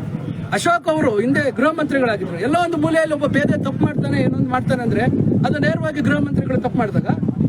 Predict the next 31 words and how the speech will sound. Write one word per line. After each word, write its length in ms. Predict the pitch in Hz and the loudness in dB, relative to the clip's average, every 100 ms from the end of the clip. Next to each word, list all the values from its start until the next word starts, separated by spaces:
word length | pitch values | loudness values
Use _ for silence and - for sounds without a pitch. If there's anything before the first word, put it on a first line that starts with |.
| - - - - - - - - 277 | 0 0 0 0 -2 -2 0 0 0
ಹೇಳಿ, 180 | 381 320 | 0 2
ನೀವು 140 | 311 | 0
ಹೇಳಿ. 180 | 285 262 - - - - - - 311 | 0 -2 -2 -2 -2 -2 -4 -2 0
ಈ 40 | |
ರೀತಿ 540 | 359 330 311 285 330 | 0 0 0 2 2
ಅವ್ರಿಗೆ 280 | 247 254 247 | 2 2 0
ಉದ್ದೇಶ 340 | 202 214 320 320 | -2 0 0 0
ಇಷ್ಟೇ, 420 | 262 - 254 - - - - - - - | -2 0 -2 -2 -6 -6 -8 -8 -8 -2
ಒಂದ್ 140 | 240 247 | 0 2
ರೀತಿ 520 | 294 311 311 311 - - | 0 2 2 0 -2 -4
ಸಮಾಜದಲ್ಲಿ 640 | 220 254 285 269 254 262 254 | 0 2 2 0 0 0 0
ಅಶಾಂತಿಯನ್ನ 560 | - 262 262 254 233 | -2 -2 0 -2 -2
ಮೂಡಿಸ್ಬೇಕು, 560 | 220 208 202 202 196 285 | -2 -2 -4 -6 -4 -4
ಗೊಂದಲ 340 | 196 214 240 | -2 0 0
ಸೃಷ್ಟಿ 300 | 240 202 220 | -2 -4 -6
ಮಾಡ್ಬೇಕು 420 | 208 196 185 - | -2 -2 -4 -6
ಅಂತಕ್ಕಂಥದ್ದು, 720 | 269 - - 170 180 233 269 - - - - - | -8 -8 -8 -8 -6 -2 -4 -4 -10 -10 -10 -4
ಜಾತಿ 420 | 196 240 262 262 | -2 -2 0 -2
ಧರ್ಮದ 400 | 196 226 233 214 | 0 0 0 0
ಹೆಸರಲ್ಲಿ 380 | 208 190 226 226 | -2 -2 -2 -2
ರಾಜಕಾರಣ 440 | 185 202 226 208 | -2 -4 -4 -4
ಮಾಡ್ಬೇಕು 440 | 196 185 180 185 185 | -2 -6 -6 -8 -8
ಅಂತಕ್ಕಂಥ 420 | 175 175 165 196 | -10 -10 -10 -8
ದೃಷ್ಟಿ 400 | 175 170 - 220 | -8 -8 -6 -2
ಅವ್ರದ್ದು. 280 | 190 190 277 269 - - - 185 | -2 0 -4 -4 -12 -12 -8 -6
ಆ 80 | |
ಕಾರಣದಿಂದ 480 | 202 233 254 240 233 | -2 0 2 0 0
ನಿನ್ನೆ 300 | 254 220 214 | 0 0 -2
ಮಾನ್ಯ 240 | 202 202 196 | -2 -2 -2
ಮುಖ್ಯಮಂತ್ರಿಗಳ 680 | 196 254 254 226 220 214 | -2 0 0 0 0 0
ಸಭೆಯಲ್ಲಿ 560 | 202 196 190 233 247 | -2 -2 2 2 0